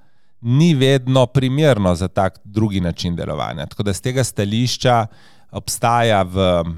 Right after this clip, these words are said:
elektroenergetiki in v stroki enoten konsenz, da predvsem elektrodistribucije bodo morale narediti tukaj, eh, velik napor,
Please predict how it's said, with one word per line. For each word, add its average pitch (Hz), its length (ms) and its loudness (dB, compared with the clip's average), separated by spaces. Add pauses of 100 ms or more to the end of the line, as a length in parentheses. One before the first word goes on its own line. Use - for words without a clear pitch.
(100)
elektroenergetiki 98 1080 -4
in 101 80 0
v 95 40 0
stroki 104 920 -4
enoten 98 720 -2 (440)
konsenz, 95 840 -6
da 95 360 0 (400)
predvsem 127 560 0 (100)
elektrodistribucije 98 1400 -4
bodo 92 320 -6
morale 95 440 0
narediti 90 500 -6
tukaj, 95 440 -4
eh, 80 80 -10 (800)
velik 120 380 -2
napor, 107 460 -4